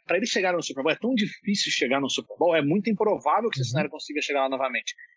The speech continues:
Speaker 1: Engraçado que em duas semanas seguidas, né, os Bengals vêm de uma ótima vitória contra os Titans.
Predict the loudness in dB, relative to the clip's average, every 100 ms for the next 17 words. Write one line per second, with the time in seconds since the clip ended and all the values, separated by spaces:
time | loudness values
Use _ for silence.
0 | 0 4 4 4 2 2 2 -4 -4 -4
1 | -2 -2 -2 -2 -2 -4 -2 0 0 0
2 | 0 2 2 2 2 4 4 2 0 0
3 | -2 -10 _ -6 -2 -4 0 2 2 -2
4 | -20